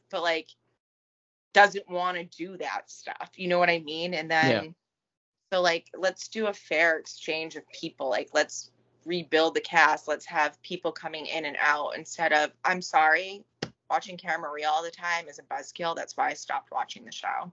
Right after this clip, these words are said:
Speaker 1: Honestly, I think she's a buzzkill.
Speaker 2: Yeah, I did hear that somewhere too. You guys are both from Boston though, so, like, I was
Speaker 1: She's
Speaker 2: curious.
Speaker 1: not from Boston. She's from Methuen,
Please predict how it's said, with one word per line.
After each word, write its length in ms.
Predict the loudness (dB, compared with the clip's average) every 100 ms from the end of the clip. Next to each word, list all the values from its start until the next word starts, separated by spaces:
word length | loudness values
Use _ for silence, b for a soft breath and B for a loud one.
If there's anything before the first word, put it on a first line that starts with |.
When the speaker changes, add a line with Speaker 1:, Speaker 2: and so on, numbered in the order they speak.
| _ _ _ _ 0
Speaker 1:
Honestly, 440 | 0 0 -6 -8
I 40 | -8
think 200 | -12 -12
she's 220 | -12 -8
a 40 |
buzzkill. 640 | -6 -6 -8 -6 -4 -4 -8 _ _ _ _ _ _ _ b b 4
Speaker 2:
Yeah, 200 | 8 8
I 60 |
did 220 | 8 6 8
hear 180 | 8
that 220 | 8 4 2
somewhere 340 | 0 2 0
too. 400 | 4 6 6 4 2
You 240 | 2 8
guys 180 | 8 10
are 80 | 10
both 220 | 10 10
from 180 | 6 8
Boston 460 | 8 8 4 0
though, 240 | 2 2 2
so, 320 | 2 2 2
like, 260 | 0 0
I 80 | 2
was 160 | 4 4
Speaker 1:
She's 120 | 6
Speaker 2:
curious. 260 | 8 10 8
Speaker 1:
not 100 | 4
from 200 | 6 4 _ -6
Boston. 140 | -6
She's 240 | -6 -8 -2
from 220 | -2 0
Methuen, 640 | -6 -6 -8 -6 -6 -8